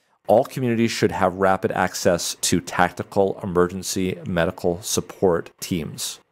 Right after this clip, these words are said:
They go on to say that, "Unfortunately, the time has come when intentional civilian mass casualty incidents require a military-like response. This approach will enhance rapid assessment, treatment,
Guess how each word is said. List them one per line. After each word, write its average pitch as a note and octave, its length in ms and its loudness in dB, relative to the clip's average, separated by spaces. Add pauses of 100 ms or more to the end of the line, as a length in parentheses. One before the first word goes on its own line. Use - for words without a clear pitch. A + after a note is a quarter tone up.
(480)
They G#2 100 6
go A2 120 6
on B2+ 120 2
to A#2+ 60 -2
say G#2+ 180 2
that, F#2+ 180 0
"Unfortunately, G2+ 800 -2
the - 100 -6
time B2 340 0
has C#3+ 140 -2
come G2 320 0
when F2+ 260 -2
intentional B2+ 760 0
civilian A2 720 2
mass F#2+ 400 0
casualty G#2+ 600 0
incidents G2 480 -2
require G2+ 400 2
a F#2+ 120 -2
military-like G#2 920 2
response. - 640 -2 (500)
This A2 220 2
approach A2+ 380 2
will F#2+ 100 -2
enhance F2+ 400 -2
rapid F#2+ 340 2
assessment, G2+ 520 0
treatment, F#2+ 500 -2